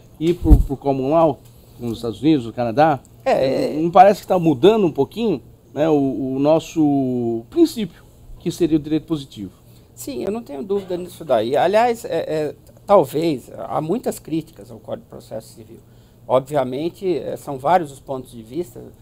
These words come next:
Speaker 2: e cada um de nós, eu tenho os meus, por exemplo, mas eu acho ele muito mais positivo do que negativo. Mas essa questão, eu tô olhando aqui como um estudioso do direito, não estou olhando aqui como advogado, até porque, como advogado, eu prefiro iniciar a demanda.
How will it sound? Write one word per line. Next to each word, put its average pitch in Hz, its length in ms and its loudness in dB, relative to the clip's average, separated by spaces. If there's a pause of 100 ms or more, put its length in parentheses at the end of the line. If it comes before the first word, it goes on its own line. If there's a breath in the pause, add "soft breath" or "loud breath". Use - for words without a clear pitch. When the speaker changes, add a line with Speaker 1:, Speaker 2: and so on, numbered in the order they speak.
(200 soft breath)
Speaker 2:
e 123 60 -20
cada 160 320 0
um 151 100 -4
de 139 120 -10
nós, 135 320 -6
eu 120 120 -8
tenho 139 240 -6
os 190 120 -6
meus, 175 360 -2
por - 160 -20
exemplo, - 380 -20
mas 139 160 -12
eu 208 100 2
acho 208 200 2
ele 208 80 -10
muito 220 240 -12
mais 180 180 -4
positivo 160 560 -12
do 180 80 -18
que 190 160 -8
negativo. 196 560 -6 (460 soft breath)
Mas 185 200 2
essa 247 300 -2
questão, 175 480 0
eu 160 60 0
tô 151 100 -12
olhando 170 340 0
aqui 156 200 -6
como 208 480 -2
um 196 40 -2
estudioso 196 600 0
do 220 140 -10
direito, 165 440 -4
não 135 120 -10
estou 156 200 -6
olhando 165 240 -4
aqui 151 140 -12
como 175 240 -8
advogado, 180 540 -2
até 175 160 -2
porque, 208 280 -10
como 165 200 -10
advogado, 160 640 0 (260 soft breath)
eu 165 100 -4
prefiro 185 440 -2
iniciar 226 520 4
a 226 80 4
demanda. 131 520 -6